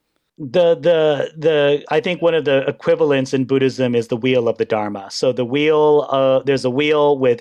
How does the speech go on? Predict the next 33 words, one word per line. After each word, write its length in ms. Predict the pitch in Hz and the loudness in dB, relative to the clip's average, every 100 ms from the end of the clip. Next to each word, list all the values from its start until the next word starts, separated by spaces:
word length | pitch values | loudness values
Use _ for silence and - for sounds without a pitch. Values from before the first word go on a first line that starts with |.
| - | 0
eight 220 | 139 135 | -2 -2
spouts, 680 | - 131 127 143 - - - _ _ _ _ - _ _ | -6 -2 -2 -2 -10 -16 -20 _ _ _ _ -20 _ _
um, 380 | 135 127 120 127 | -2 0 -2 -2
and 440 | 135 131 127 120 135 | -4 -2 -4 -6 -8
that 420 | 147 139 135 135 151 | -4 0 0 0 0
is, 540 | 135 127 127 110 - | 0 0 -2 -8 -6
uh, 200 | 139 117 | -2 -2
considered 500 | - 135 147 123 117 | -2 -4 -2 -2 -2
to 120 | - | -6
be 120 | 123 113 | -6 -6
sort 300 | - 123 117 | 0 2 0
of 160 | 104 | -2
the, 240 | 117 113 120 | -6 -4 -2
um, 420 | 113 110 104 101 - - - - | -2 -2 -6 -14 -20 -20 -20 -12
the 80 | 120 | -10
symbology 880 | - 143 127 123 127 123 117 123 127 | -4 0 0 2 0 -2 -4 -2 -2
in 180 | 113 110 | -2 -4
the, 240 | 110 110 | -4 -4
uh, 100 | 117 | -2
uh, 880 | 113 107 104 104 - 110 104 104 104 - _ - 135 | -2 -2 -6 -12 -8 -8 -8 -12 -16 -20 _ -16 -8
Buddhism. 520 | 120 127 113 113 104 - - - | -2 0 0 -2 -4 -14 -14 -4
At 120 | 180 | -2
least 300 | 214 - - | -2 -4 -2
here, 300 | 151 120 - - | 0 -2 -6 -10
when 120 | 143 151 | -4 0
you 60 | |
go 100 | 147 | 0
to 60 | 196 | 0
Japan, 560 | 135 - 202 165 123 143 | -4 -4 0 0 -2 -2
it's 260 | 131 - | -4 -4
the 80 | - | -10
swastika. 600 | - 151 - - 104 - _ _ _ _ _ _ _ | -2 -2 -2 -8 -8 -10 _ _ _ _ _ _ _
Um, 520 | 131 123 120 117 113 | -2 0 0 -2 -4